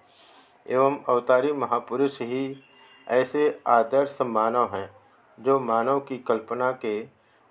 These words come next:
भगवान के निकटतम आते हैं। भारतीय मन ने अपने उच्चतम आदर्श को शिव, विष्णु आदि पौराणिक पात्रों के माध्यम से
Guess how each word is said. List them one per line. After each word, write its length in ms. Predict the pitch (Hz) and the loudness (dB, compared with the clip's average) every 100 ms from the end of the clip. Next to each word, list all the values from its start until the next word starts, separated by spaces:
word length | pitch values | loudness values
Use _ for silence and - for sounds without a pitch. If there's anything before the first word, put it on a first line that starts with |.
| - | -6
भगवान 460 | 117 113 120 135 143 | -4 4 4 4 2
के 180 | 143 | -2
निकटतम 640 | 127 113 123 113 - 139 135 | -2 0 0 -2 -2 -4 0
आते 260 | 110 107 104 | -2 -2 -6
हैं। 380 | 95 92 - _ _ _ - _ - | -8 -12 -14 _ _ _ -20 _ -8
भारतीय 460 | - 127 131 135 160 | 4 4 4 -2 -2
मन 240 | 139 135 | 2 0
ने 200 | 151 151 - | 2 0 0
अपने 340 | 127 - 143 139 | -4 -2 -2 -2
उच्चतम 600 | 127 - 131 135 131 117 - | -6 -6 -4 0 -2 -4 0
आदर्श 440 | 117 113 135 135 123 | 0 4 2 2 -6
को 240 | - 113 | -8 -8
शिव, 460 | 107 - 135 110 - _ _ _ _ - | -8 -4 -2 -2 -8 _ _ _ _ -6
विष्णु 420 | 123 120 - 147 - | -4 -4 -2 -4 2
आदि 240 | 123 123 131 | 2 2 0
पौराणिक 580 | 120 113 113 117 131 131 110 | 2 2 2 0 -2 0 2
पात्रों 400 | 110 - 139 143 | 2 2 -2 0
के 160 | 135 | -2
माध्यम 560 | 113 107 107 107 135 139 | 0 0 0 0 -2 -2
से 280 | - 98 | -4 -4